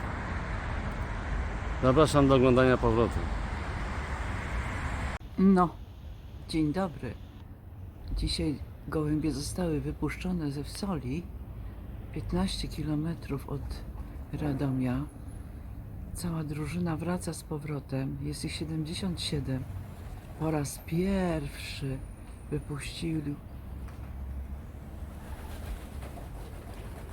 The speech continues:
Speaker 2: i przyszły z tej strony, żeby można było dobrze ich nagrywać. Kołują nad domem.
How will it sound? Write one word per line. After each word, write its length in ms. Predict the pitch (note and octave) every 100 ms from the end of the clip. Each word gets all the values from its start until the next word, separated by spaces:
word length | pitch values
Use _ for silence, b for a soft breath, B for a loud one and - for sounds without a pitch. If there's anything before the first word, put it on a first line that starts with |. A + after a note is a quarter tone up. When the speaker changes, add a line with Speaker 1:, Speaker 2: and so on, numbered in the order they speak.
| - - - - - - - - - - -
Speaker 2:
i 140 | F3+
przyszły 520 | - - F3 - E3
z 120 | D#3+ -
tej 240 | E3 D#3
strony, 500 | - - D#3 D3+ D3+
żeby 260 | D3 C3+ C#3+
można 400 | D3 C#3+ C#3+ C3+
było 260 | C3+ C#3
dobrze 400 | C#3+ C#3+ C#3 D3 -
ich 160 | C#3 D3
nagrywać. 680 | C3 C#3 C#3 B2+ - - - - - - - - - - - - - - - -
Kołują 500 | - D#3+ E3 F3 D#3+
nad 300 | D#3 D3+ C#3+
domem. 480 | B2+ D3 C#3+ C#3+ F3+